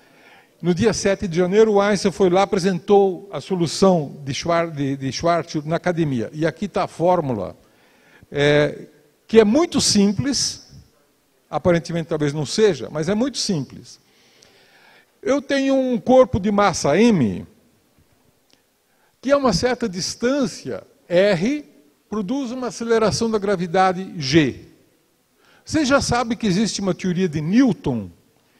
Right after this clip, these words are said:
que diz que a aceleração da gravidade G é G M sobre R quadrado, né? É proporcional à massa e inversamente proporcional ao quadrado da distância. Esta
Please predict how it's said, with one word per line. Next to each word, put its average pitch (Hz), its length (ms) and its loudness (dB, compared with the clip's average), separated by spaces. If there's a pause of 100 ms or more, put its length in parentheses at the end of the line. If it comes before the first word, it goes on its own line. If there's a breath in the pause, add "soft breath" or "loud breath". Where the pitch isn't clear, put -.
(180)
que 226 140 -2
diz 190 300 -8
que 214 100 -10
a 185 60 -4
aceleração 202 520 -4
da 190 60 -2
gravidade 160 540 0
G 165 400 0 (600 soft breath)
é 202 200 0
G 208 400 -4
M 285 180 -2
sobre 247 320 -2
R 240 220 4
quadrado, 180 580 2 (880)
né? 208 220 0
É 202 40 -4
proporcional 175 500 0
à 175 40 -2
massa 254 500 -2
e 202 100 -4
inversamente 208 520 -2
proporcional 180 960 -4 (580)
ao 160 120 0
quadrado 196 600 2
da 233 60 4
distância. 147 600 -6 (300 soft breath)
Esta 247 480 -10